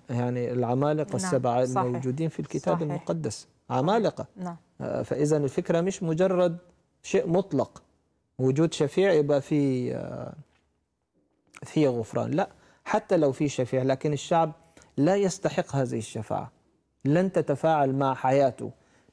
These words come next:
Speaker 1: مش منتبه، مش عاوز، خلاص الرب يعاقب. فهنا يكمل: إن وقف موسى وصموئيل أمامي، لا تكن نفسي نحو هذا الشعب،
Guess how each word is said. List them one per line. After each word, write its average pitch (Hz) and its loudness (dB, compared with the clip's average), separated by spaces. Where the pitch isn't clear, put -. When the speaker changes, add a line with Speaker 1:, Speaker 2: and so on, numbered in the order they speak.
Speaker 1:
مش 165 0
منتبه، 170 2
مش 143 -2
عاوز، 160 2
خلاص 170 -2
الرب 147 -2
يعاقب. 143 -2
فهنا 208 4
يكمل: 175 4
إن 196 6
وقف 160 2
موسى 226 4
وصموئيل 139 4
أمامي، 123 2
لا 156 4
تكن 208 0
نفسي 135 -2
نحو 123 -4
هذا 123 0
الشعب، 196 2